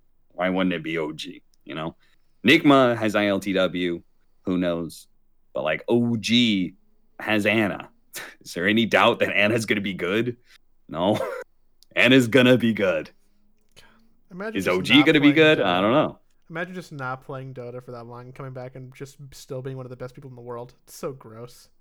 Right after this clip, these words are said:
Speaker 1: Yeah, it's pretty disgusting.
Speaker 2: It's pretty
Speaker 1: Yeah, some
Speaker 2: gross.
Speaker 1: people are just, um, some people are just,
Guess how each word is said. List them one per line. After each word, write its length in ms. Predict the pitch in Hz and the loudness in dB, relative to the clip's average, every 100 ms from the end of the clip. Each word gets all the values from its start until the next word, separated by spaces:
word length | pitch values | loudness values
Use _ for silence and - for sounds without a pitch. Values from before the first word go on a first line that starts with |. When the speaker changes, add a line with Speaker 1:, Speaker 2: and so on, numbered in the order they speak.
| _ _ _ _ _ _ 113 | _ _ _ _ _ _ 0
Speaker 1:
Yeah, 420 | 123 127 123 120 | 6 6 4 0
it's 100 | 117 | -6
pretty 240 | 123 107 | -4 -2
disgusting. 720 | 101 - - 98 - 95 95 | -4 -6 -4 -4 -6 -8 -10
Speaker 2:
It's 100 | - - | -12 -10
pretty 220 | 165 107 | -6 -4
Speaker 1:
Yeah, 100 | 104 | -6
some 200 | 98 101 | -6 -6
Speaker 2:
gross. 60 | 98 | -4
Speaker 1:
people 260 | 110 107 101 | -4 0 0
are 100 | 95 | 0
just, 360 | 92 - - | -4 -8 -4
um, 540 | 98 95 95 95 90 - - _ _ _ _ _ _ _ _ _ _ | -2 -2 0 -2 -4 -10 -20 _ _ _ _ _ _ _ _ _ _
some 260 | - 95 101 | -6 -4 -2
people 300 | 107 104 113 | -4 -2 -2
are 100 | 107 | -2
just, 280 | 117 113 | -4 -10